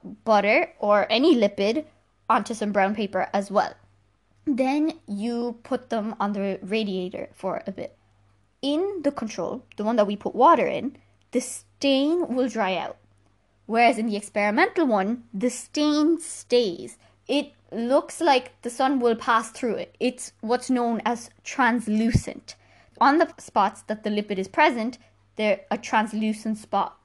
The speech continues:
forms. The stain stays. It doesn't go away, despite you trying to heat it and make it go away. It didn't.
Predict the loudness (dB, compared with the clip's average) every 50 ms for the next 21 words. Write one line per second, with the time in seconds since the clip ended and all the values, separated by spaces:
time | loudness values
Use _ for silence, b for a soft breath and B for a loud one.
0 | _ -4 -4 -2 -2 -4 -6 -12 -8 -6 -6 -6 -6 -6 -6 -4 -4 -4 -4 -6
1 | -6 -4 -4 -4 -2 -4 -4 -2 -2 -2 -2 -2 -2 -2 0 0 0 0 -2 -2
2 | -2 -4 -6 -8 -8 -8 -10 -8 -2 0 0 0 0 0 -4 -4 -4 -2 -2 -2
3 | -4 -6 -8 _ _ _ -10 -4 -2 0 0 0 0 -2 -4 -6 -4 -4 -2 -2
4 | -2 -2 0 0 0 0 0 -2 -4 -6 -10 -8 -8 -6 -6 -4 -2 -2 0 0
5 | 0 0 0 -4 -8 -12 -16